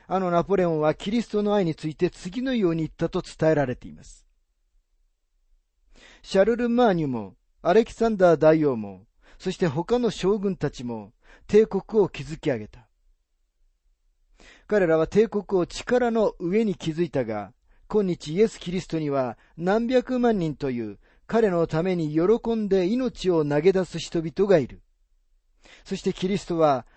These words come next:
愛の上に帝国を築き上げたのだ。それだけがあなたに対する主の訴えです。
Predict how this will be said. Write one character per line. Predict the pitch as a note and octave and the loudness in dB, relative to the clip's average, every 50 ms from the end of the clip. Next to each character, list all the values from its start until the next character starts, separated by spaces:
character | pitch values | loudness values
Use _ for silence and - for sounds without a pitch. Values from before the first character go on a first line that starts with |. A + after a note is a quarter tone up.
| _ _ _ _ _ - | _ _ _ _ _ 2
愛 | G#3+ B3 C4 B3+ A#3 | 4 4 4 4 2
の | G3 F3 E3 | 2 2 2
上 | D#3+ E3+ F3+ F3+ | 4 4 2 2
に | F3+ F3 | 0 -2
帝 | - - F3 F3+ F3 | -2 2 2 2 2
国 | - E3 D#3 - - F#3+ F#3 | 0 -4 -8 -2 0 0 0
を | D#3 | 0
築 | - - D#3 C#3+ D#3 D#3+ | -2 -6 -10 -10 -10 -10
き | - F#3 | 0 4
上 | F3 D#3 D#3 | 4 4 6
げ | D3 D#3 | 4 0
た | - C3 A#2 | -2 -2 -10
の | G2 - | -12 -14
だ。 | - - _ _ _ _ _ _ _ _ _ _ _ _ _ _ _ _ _ _ _ _ _ _ _ _ _ _ _ _ _ _ _ _ _ _ _ _ _ _ _ _ _ _ _ _ _ _ _ _ _ _ _ - _ _ _ _ _ | -20 -20 _ _ _ _ _ _ _ _ _ _ _ _ _ _ _ _ _ _ _ _ _ _ _ _ _ _ _ _ _ _ _ _ _ _ _ _ _ _ _ _ _ _ _ _ _ _ _ _ _ _ _ -20 _ _ _ _ _
そ | - - - G3+ | -20 -8 -4 -2
れ | A#3 B3+ C4 | -2 -2 0
だ | A3 A3 G3+ | 2 0 0
け | - - A#3+ | 2 0 -2
が | A#3+ A3+ G3+ F3 E3+ E3+ | -2 0 0 0 0 0
あ | F3+ | 0
な | G3+ G#3+ | 0 0
た | - F#3+ F3 | 0 0 -2
に | E3+ D#3+ | -2 -2
対 | - - D#3 D#3 D3 | -2 0 0 0 0
す | - - F3 | -2 -8 -6
る | E3 F#3+ F3+ | -4 -4 -6
主 | - - - B3+ | -6 -8 -8 -6
の | C4 A3+ E3 D3+ | -2 -2 -2 -2
訴 | D3 C#3 - _ C#3 B2 G2+ | -2 -6 -8 _ -10 -10 -10
え | |
で | - - - | -14 -20 -20
す。 | - - - | -20 -20 -20